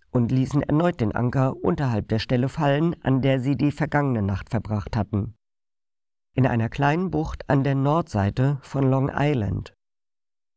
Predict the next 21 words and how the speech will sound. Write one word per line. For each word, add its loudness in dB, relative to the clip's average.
Dort 0
fanden 0
sie 2
zwei 0
Hütten 0
und -4
Feuerstellen, 0
woraus 0
sie -2
schlossen, 0
dass -2
der -2
Ort -2
erst -6
kürzlich -2
von -2
Eingeborenen 0
bewohnt 0
gewesen 0
sein -2
musste. -4